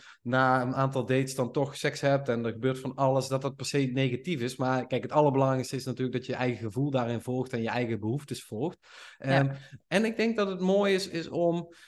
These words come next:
Speaker 1: ja, om daarin gefaseerd te kunnen zijn. Zonder, zonder eigenlijk dat het een spel wordt van: "Ik geef je steeds een klein beetje, want dan ga je me nog wel leuk vinden." Dus dat,
Speaker 2: Ja,
Speaker 1: dat moet het
Speaker 2: precies.
Speaker 1: ook niet worden,
Speaker 2: Of
Speaker 1: want dat
Speaker 2: die
Speaker 1: is ook onzin.
Speaker 2: of die third date is samen naar bed gaan regel of zo.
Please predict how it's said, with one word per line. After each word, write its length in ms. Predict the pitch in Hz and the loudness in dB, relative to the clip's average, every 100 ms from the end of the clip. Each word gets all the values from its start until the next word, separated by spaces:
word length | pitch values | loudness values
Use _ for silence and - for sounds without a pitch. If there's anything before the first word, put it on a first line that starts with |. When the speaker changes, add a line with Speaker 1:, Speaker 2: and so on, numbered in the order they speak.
| _ - | _ -4
Speaker 1:
ja, 140 | 214 | 2
om 180 | 202 196 | 2 4
daarin 480 | 185 190 185 180 170 | 6 6 4 2 -2
gefaseerd 600 | 156 - 170 190 196 196 | -6 -4 -2 0 -2 -2
te 80 | 139 | -2
kunnen 280 | 131 113 | 2 2
zijn. 300 | 110 117 107 | 2 0 0
Zonder, 380 | - 185 247 247 - | 0 2 4 2 0
zonder 360 | 214 240 226 | 0 2 0
eigenlijk 540 | - 180 196 185 180 180 | -2 0 0 0 -2 0
dat 140 | 165 | -4
het 140 | 151 139 | -2 -4
een 80 | |
spel 400 | 139 - 190 196 | -4 0 4 6
wordt 200 | 185 185 | 6 4
van: 140 | - 156 | 2 -2
"Ik 100 | 147 | 0
geef 260 | 180 170 | -2 -2
je 60 | 156 | -4
steeds 300 | - 165 160 | -2 -2 0
een 100 | 143 | 0
klein 280 | 156 156 151 | 4 4 6
beetje, 340 | 131 156 - | 6 6 4
want 220 | 135 151 135 | 2 4 4
dan 100 | 123 | 2
ga 160 | 139 | 2
je 100 | 147 | 2
me 100 | 131 | 2
nog 140 | 135 135 | 0 2
wel 160 | 120 | 2
leuk 240 | 120 139 160 | 4 4 2
vinden." 400 | 160 190 269 254 | -4 -4 -4 -4
Dus 140 | 156 | 0
dat, 120 | 127 | 4
Speaker 2:
Ja, 160 | 185 202 208 | 8 8 10
Speaker 1:
dat 100 | 208 | 8
moet 120 | 180 | 6
het 180 | 160 - | 2 0
Speaker 2:
precies. 220 | 233 233 | 0 4
Speaker 1:
ook 160 | 214 240 | 4 6
niet 180 | 170 135 | 4 6
worden, 220 | 131 131 | 8 8
Speaker 2:
Of 60 | 165 | 6
Speaker 1:
want 100 | 165 | 4
dat 100 | 208 | 2
Speaker 2:
die 80 | 196 | 2
Speaker 1:
is 60 | |
ook 180 | 208 226 | 2 4
onzin. 520 | 160 123 98 98 90 _ _ _ _ _ _ | 4 4 0 -6 -8 _ _ _ _ _ _
Speaker 2:
of 200 | - 202 | -4 -2
die 160 | 220 - | -2 4
third 280 | 247 240 190 | 8 8 6
date 380 | 233 240 233 220 | 4 4 4 0
is 140 | 226 | 2
samen 300 | 240 220 226 | 4 4 2
naar 100 | 214 | 2
bed 240 | 208 233 | 2 0
gaan 260 | - 220 220 | 2 0 0
regel 420 | 208 208 226 208 | 0 0 2 0
of 100 | 226 | -2
zo. 160 | 233 | -4